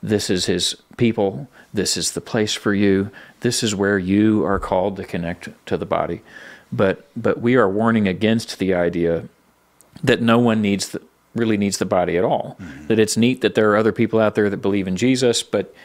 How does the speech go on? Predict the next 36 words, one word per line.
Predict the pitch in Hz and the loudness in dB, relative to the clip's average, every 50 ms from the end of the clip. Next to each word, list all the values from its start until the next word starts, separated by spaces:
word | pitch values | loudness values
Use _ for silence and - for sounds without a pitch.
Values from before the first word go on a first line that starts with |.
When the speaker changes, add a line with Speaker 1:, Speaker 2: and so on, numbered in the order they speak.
| - _ | -8 _
Speaker 1:
you | - 127 143 | 0 2 2
just | 135 131 - - - | 2 0 0 0 0
basically | 113 120 120 - 123 - - 113 104 104 101 98 - - - | 2 2 0 0 -2 -2 0 2 2 2 0 -2 -6 -8 -4
chart | - - 123 117 113 - | 0 2 2 2 0 -2
your | 107 101 110 | -2 0 2
own | 123 123 123 120 110 | 2 2 2 0 0
course | - - 120 117 113 107 - - - - - - - - - - - _ - | 0 2 4 4 4 2 0 -2 -2 -4 -6 -12 -20 -20 -20 -20 -20 _ -6
and, | - 101 101 101 98 98 | -2 -2 0 0 0 0
um, | 98 98 95 95 95 92 - - - _ _ - | 0 0 0 0 -2 -4 -8 -12 -20 _ _ -4
you | 120 117 110 | -2 0 0
know, | 104 98 95 98 90 | 0 0 0 -2 0
do | 117 127 120 | 0 2 2
whatever | 120 123 120 120 110 113 | 2 2 2 2 0 0
seems | - - 120 113 110 101 113 | -2 -2 0 0 0 0 2
right | 110 107 107 107 | 2 2 0 0
to | - 101 | -2 -2
you, | 101 104 104 98 | 0 0 0 0
but | 95 104 - | -2 -2 -2
don't, | - 113 120 120 107 - - - - - - - _ | -2 -2 -2 -2 -4 -8 -14 -20 -20 -20 -20 -4 _
be | - 139 | 0 0
very | 131 117 127 131 139 139 135 131 | 2 2 4 4 4 4 4 4
wary | 123 101 101 107 110 110 113 110 110 107 | 2 4 4 4 4 4 4 4 4 2
and, | 101 95 - 71 | 2 0 -2 -4
and | 107 101 | -4 -4
just | 98 120 107 - - | -2 -4 -4 -2 0
don't | 120 120 113 | 0 0 0
receive | 87 104 101 - 120 110 101 | 0 -2 0 0 0 0 0
anything | 101 107 101 - 107 98 92 | 0 -2 -2 -2 -2 -4 -4
from | - 92 95 | -4 -4 -4
anybody | 95 98 92 92 92 87 87 87 87 | -2 -2 -2 -2 -2 0 0 0 -2
else | 85 85 82 - - | -2 -2 -4 -6 -6
and | 87 87 | -6 -6
you'll | 90 80 | -6 -4
be | 85 80 | -6 -6
fine. | - - 82 73 60 58 57 - - - - | -6 -6 -6 -6 -8 -8 -10 -14 -18 -18 -14
Speaker 2:
Mm. | 101 87 78 71 71 | -14 -12 -12 -14 -16